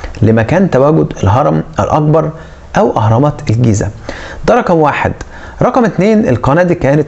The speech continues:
موجودة ومزدهرة، يعني فيها مية كتيرة جدا. القناة دي كانت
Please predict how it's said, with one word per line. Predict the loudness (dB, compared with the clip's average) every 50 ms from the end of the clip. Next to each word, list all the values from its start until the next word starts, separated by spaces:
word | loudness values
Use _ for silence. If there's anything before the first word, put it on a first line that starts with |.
| 0
موجودة | 2 2 4 4 4 4 4 2 0 -2 -4 -8 -12 -16 -16 -16 -16 -8 -2 0
ومزدهرة، | 2 2 4 4 2 2 2 2 2 2 2 0
يعني | 0 0 -2 0 0 0 0
فيها | 2 2 2 2 2
مية | 4 2 2 2
كتيرة | 0 0 0 2 2
جدا. | 4 2 2 2 2 0 0 -2 -6 -10 -12 -12 -12 -12 -12 -12 -8 -2 0
القناة | 0 2 2 2 2 2
دي | 2 2
كانت | 2 2 2 2 2 0 -2 -4